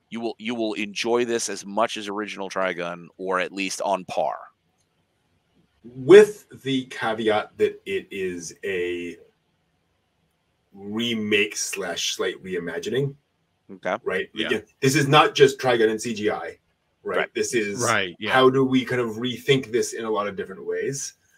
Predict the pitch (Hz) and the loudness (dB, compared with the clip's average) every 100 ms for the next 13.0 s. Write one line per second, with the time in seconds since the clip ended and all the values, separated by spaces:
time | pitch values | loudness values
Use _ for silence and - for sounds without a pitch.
0 | _ _ _ 104 98 92 92 92 - - | _ _ _ -2 -2 -2 -8 -10 -6 -2
1 | 104 98 95 95 92 _ - 95 92 - | -2 0 -2 -2 -6 _ -6 -4 -4 -6
2 | - 117 117 - - 143 143 131 127 131 | -10 0 0 0 2 4 6 4 2 -2
3 | _ _ _ _ _ _ _ _ _ _ | _ _ _ _ _ _ _ _ _ _
4 | _ _ 117 - - 117 104 95 _ _ | _ _ -8 -6 -4 -2 0 -2 _ _
5 | _ _ _ _ 110 85 - _ - 101 | _ _ _ _ -8 -8 -14 _ -8 -6
6 | 92 147 139 131 123 - - 185 104 101 | -2 0 4 4 6 6 6 2 2 0
7 | 98 98 107 95 87 87 80 78 - - | 0 -4 2 2 2 -6 -6 -10 -12 -20
8 | _ _ - - 156 135 107 120 120 101 | _ _ -14 -2 2 2 0 0 0 -2
9 | - 127 135 135 143 127 113 104 127 113 | -6 -4 0 0 2 2 2 -2 -4 -4
10 | 101 101 98 113 110 95 107 104 101 95 | -8 -12 -6 -2 -2 -4 -6 -6 -8 -12
11 | 82 80 87 71 - - 85 101 90 92 | -14 -18 -18 -14 -14 -16 -16 -14 -12 -12
12 | 90 - 107 95 113 107 - - 123 107 | -12 -8 -8 -6 -8 -8 -10 -8 -8 -8